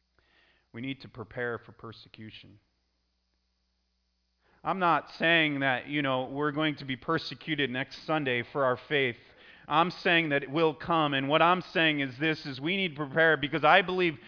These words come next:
there are many Christians, if they were faced with, with some of the things that others are faced with around the world, will you deny Christ,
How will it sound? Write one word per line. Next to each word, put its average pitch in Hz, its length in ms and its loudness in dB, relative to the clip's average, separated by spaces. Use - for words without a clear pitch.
there 170 160 8
are 147 80 6
many 180 300 6
Christians, 170 640 -2
if 131 100 -6
they 185 140 4
were 190 120 4
faced 190 440 2
with, 170 180 0
with 175 180 4
some 202 300 4
of 208 80 6
the 196 100 4
things 175 300 0
that 170 160 4
others 185 400 6
are 160 100 0
faced 180 360 4
with 175 140 2
around 180 340 8
the 175 60 0
world, 180 440 6
will 202 180 8
you 220 140 4
deny 190 460 12
Christ, 196 880 8